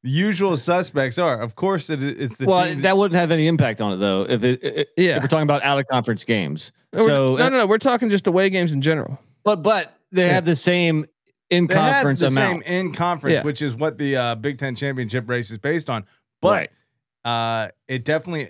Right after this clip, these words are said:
Speaker 1: impacts your ability to win your other games if you're playing on the road, you know, more frequently in your
Speaker 2: True.
Speaker 1: non-conference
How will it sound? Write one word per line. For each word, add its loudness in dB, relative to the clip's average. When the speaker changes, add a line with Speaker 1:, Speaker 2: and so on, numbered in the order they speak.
Speaker 1:
impacts -4
your -4
ability -4
to -8
win -4
your -6
other 0
games -4
if -6
you're -8
playing -6
on -4
the -6
road, -2
you -4
know, -2
more -4
frequently -4
in -2
your -4
Speaker 2:
True. 4
Speaker 1:
non-conference 0